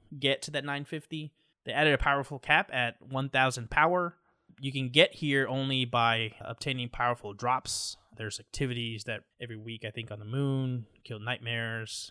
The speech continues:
doing the, uh, the weekly challenges for Zavala, for, uh, Gambit, uh, the ones for Crucible, and also, I think that's about it. Yeah, to get you to that, that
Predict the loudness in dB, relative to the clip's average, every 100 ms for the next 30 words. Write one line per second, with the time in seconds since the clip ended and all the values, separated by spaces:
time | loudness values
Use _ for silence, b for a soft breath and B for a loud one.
0 | _ -10 -8 -8 -10 -12 -12 -16 B B
1 | B -6 -4 -4 -6 -4 -4 -4 -4 0
2 | 2 2 0 0 -2 0 -4 -2 -2 -2
3 | -6 -8 -12 -8 -8 -10 -12 -14 -6 0
4 | 2 2 0 -2 -2 -4 -8 -14 -12 -10
5 | -10 -12 -14 -16 _ -20 -18 -10 -2 -2
6 | 0 -4 -4 _ b b b b -18 -14
7 | -12 -12 -12 -10 -10 -10 -12 -12 -12 -14
8 | -10 -8 -8 -6 -4 -4 -4 -4 -6 -6
9 | -6 -6 -8 -12 -20 _ _ -20 -12 -12
10 | -12 -14 -10 -10 -10 -10 -6 -6 b b
11 | -8 2 4 4 -2 0 0 0